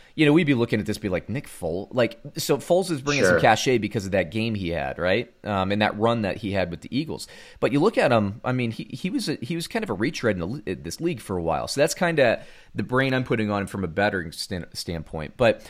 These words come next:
Speaker 1: what Fitzpatrick, who we talked about with the Miami Dolphins a couple weeks ago, Fitzpatrick's basically a lifetime eight and eight quarterback. Not gonna win you a ton of games, not gonna lose you a ton of games, but he's gonna keep you in the race.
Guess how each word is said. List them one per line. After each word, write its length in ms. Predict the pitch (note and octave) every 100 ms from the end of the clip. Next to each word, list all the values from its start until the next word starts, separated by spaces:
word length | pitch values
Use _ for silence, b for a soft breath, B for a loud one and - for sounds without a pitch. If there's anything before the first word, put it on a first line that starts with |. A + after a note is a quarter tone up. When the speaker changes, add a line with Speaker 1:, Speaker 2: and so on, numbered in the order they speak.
| B B
Speaker 1:
what 160 | C3+
Fitzpatrick, 1000 | - D3 - - D#3 F#3+ - D2+ - - _
who 200 | - C#3+
we 140 | C3
talked 260 | B2+ D3+ D3
about 280 | B2 A#2 A2
with 120 | A2+
the 80 | A2
Miami 300 | G#2+ G#2+ G2+
Dolphins 340 | G#2+ G#2+ G2+
a 40 | -
couple 200 | A2 F2
weeks 220 | F2+ -
ago, 260 | F2 E2+ - B B
Fitzpatrick's 640 | D#3 - D#3 - D#3 -
basically 420 | - A#2+ A#2+ A#2+
a 60 | G2
lifetime 460 | G2 G2+ - F#2+ -
eight 140 | G#2+
and 80 | G#2
eight 100 | F#2+
quarterback. 580 | - G#2+ G2+ G#2 G2+ - b b b b
Not 180 | D#3 F#3+
gonna 140 | D3
win 240 | A2 B2 C3
you 160 | B2+
a 40 | B2
ton 280 | - C#3+
of 80 | C3
games, 260 | B2 A#2+ A2
not 140 | B2+
gonna 160 | B2+ A2
lose 180 | A2+ G#2
you 40 |
a 20 |
ton 120 | A#2+
of 80 | A2
games, 200 | G2+ G2+
but 40 | G#2
he's 100 | G2
gonna 100 | A2
keep 260 | - G#2+
you 40 | G2
in 80 | F2
the 60 |
race. 360 | E2 E2 -